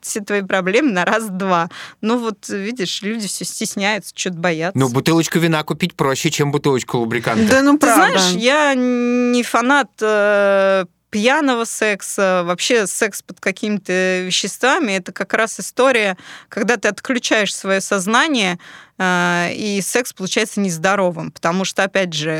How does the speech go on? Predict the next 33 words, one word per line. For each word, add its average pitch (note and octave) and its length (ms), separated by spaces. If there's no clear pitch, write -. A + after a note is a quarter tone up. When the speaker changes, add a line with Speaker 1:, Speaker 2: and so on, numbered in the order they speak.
Speaker 1:
если F3+ 280
мы G3+ 60
говорим F#3+ 320
о E3+ 40
концепции G3 540
согласия, G3 760
то E3+ 200
всё A#3 220
же G#3+ 140
трезвые G3+ 480
люди G3 280
должны E3 640
понимать, E3+ 420
что - 160
они G3 140
хотят G3+ 380
заниматься F#3+ 560
сексом. E3 460
Когда F#3 320
один G#3 320
из, - 220
э, F#3 120
партнёров F#3+ 600
пьян, A3 400
он G3 200
вряд G3 280
ли G#3+ 80
может F#3+ 420
дать E3+ 260
то E3 100
самое F3+ 400
трезвое F3 600
согласие. - 680